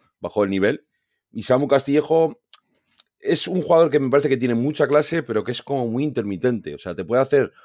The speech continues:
una jugada buena y de repente desaparecer el resto del partido. Entonces, bueno, nosotros los, los pudimos parar bien.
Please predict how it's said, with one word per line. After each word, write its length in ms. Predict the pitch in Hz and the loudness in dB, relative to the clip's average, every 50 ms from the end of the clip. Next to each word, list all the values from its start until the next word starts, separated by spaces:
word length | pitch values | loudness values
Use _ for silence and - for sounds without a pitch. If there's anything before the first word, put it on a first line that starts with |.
| _ _ _ - | _ _ _ -8
una 160 | 117 127 123 | -6 -6 -2
jugada 280 | - 139 143 143 139 | 2 4 4 4 4
buena 360 | 135 123 143 151 156 160 160 156 | 4 4 4 4 4 2 0 0
y 80 | 139 | 0
de 80 | 123 117 | 0 -2
repente 300 | 113 - - 123 123 139 | -4 -4 -6 -2 0 2
desaparecer 420 | 127 107 110 95 107 107 104 135 123 | 2 0 0 -2 0 0 2 2 0
el 60 | 117 | 0
resto 200 | 120 - - 120 | 0 -2 -2 -2
del 80 | 104 | -2
partido. 400 | - 87 80 78 104 95 65 - _ _ _ _ _ _ _ - - _ _ _ _ | -2 -4 -6 -6 -6 -8 -10 -10 _ _ _ _ _ _ _ -20 -20 _ _ _ _
Entonces, 300 | 104 - 120 117 107 104 | -12 -6 -2 -2 0 0
bueno, 220 | 98 98 90 - - _ _ _ _ - _ _ _ | 0 -2 -4 -4 -8 _ _ _ _ -20 _ _ _
nosotros 480 | - 123 110 98 117 127 117 117 120 113 | -10 -8 -8 -6 -4 -2 0 2 2 2
los, 160 | 110 107 - - 87 78 76 | 2 0 -2 -6 -12 -8 -4
los 160 | 117 110 - | -4 -4 -4
pudimos 400 | - - 120 117 110 123 120 - | -4 -2 -2 0 0 0 0 2
parar 260 | - 117 113 113 107 104 | 4 4 6 4 4 4
bien. 360 | 123 143 156 180 202 - | 4 4 4 4 0 -6